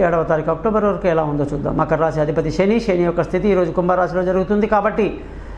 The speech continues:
ఈ వారం అంతా ఎంతో సంతోషంగా, ఆనందంగా గడుపుతారు. విందులు, వినోదాల్లో కష్టప-, ఒక, ఒక పార్టిసిపేట్ చేస్తారు, శుభకార్యాల్లో పాల్గొంటారు.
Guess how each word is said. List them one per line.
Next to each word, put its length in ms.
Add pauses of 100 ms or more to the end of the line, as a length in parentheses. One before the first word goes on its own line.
(220)
ఈ 80 (100)
వారం 240
అంతా 160 (100)
ఎంతో 140 (100)
సంతోషంగా, 500
ఆనందంగా 380
గడుపుతారు. 500
విందులు, 260
వినోదాల్లో 640
కష్టప-, 380
ఒక, 80 (120)
ఒక 100 (460)
పార్టిసిపేట్ 420
చేస్తారు, 400 (720)
శుభకార్యాల్లో 600
పాల్గొంటారు. 600